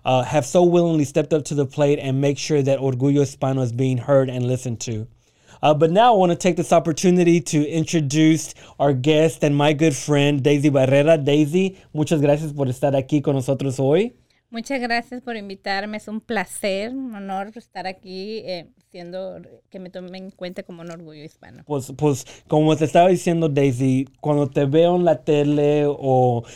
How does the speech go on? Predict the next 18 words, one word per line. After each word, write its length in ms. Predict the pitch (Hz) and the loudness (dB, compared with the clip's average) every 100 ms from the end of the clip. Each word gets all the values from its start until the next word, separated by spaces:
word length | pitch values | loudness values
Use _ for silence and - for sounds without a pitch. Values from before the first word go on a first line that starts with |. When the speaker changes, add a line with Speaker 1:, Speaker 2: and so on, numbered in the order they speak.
| - | -6
Speaker 1:
en 120 | 147 | -2
las 140 | 143 131 | 0 2
redes 260 | 151 160 | 2 2
sociales 960 | - 143 - 160 151 147 151 151 151 - | 0 -4 0 4 4 4 4 2 2 0
o 60 | 143 | -2
las 160 | 127 | -2
cosas 320 | - 151 156 | -4 -4 -4
que 80 | 143 | -6
estás 220 | 127 143 143 | -4 -4 -4
haciendo 260 | 143 147 | -4 -2
en 80 | 151 | -2
la 100 | 139 | -2
comunidad, 720 | 135 123 120 123 120 131 185 - - - - - | -2 -2 -2 -2 0 0 -2 -6 -20 -20 -20 -4
este, 960 | 143 - - 151 143 139 139 135 143 _ - | -4 -4 -2 2 4 4 2 0 -2 _ 0
como 360 | 165 147 143 | 0 2 0
hispanos, 600 | 139 - 180 185 170 151 | 0 0 0 2 0 -2
como 240 | - 143 131 | -4 -4 0
latinos, 720 | 127 131 190 190 139 139 | -2 -2 -2 0 -2 -4